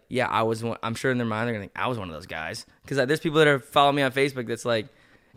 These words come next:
you know, they, they, you know, they ride the gravy train and then, uh, they get it pulled from 'em and, and now they're stuck, what, what's,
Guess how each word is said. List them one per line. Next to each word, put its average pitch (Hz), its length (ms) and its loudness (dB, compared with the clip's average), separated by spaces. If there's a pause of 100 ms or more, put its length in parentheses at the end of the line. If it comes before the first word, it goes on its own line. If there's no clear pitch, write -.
you 117 140 -6
know, 120 380 -2
they, 117 260 -2
they, 110 520 -2 (160)
you - 160 -14
know, 71 280 -14
they 95 240 -8 (140)
ride 110 240 -2
the 113 40 -8
gravy 117 280 -6
train 107 560 -8
and 104 200 -10
then, 104 240 -8
uh, 104 340 -6 (360)
they - 80 -8
get 110 140 -4
it 104 120 -4
pulled 127 240 -6
from 104 200 -4
'em 113 180 -6
and, 101 160 -8 (100)
and 104 200 -8
now 107 180 -6
they're 107 260 -6 (340)
stuck, - 500 -6 (180)
what, - 220 -12
what's, 107 220 -12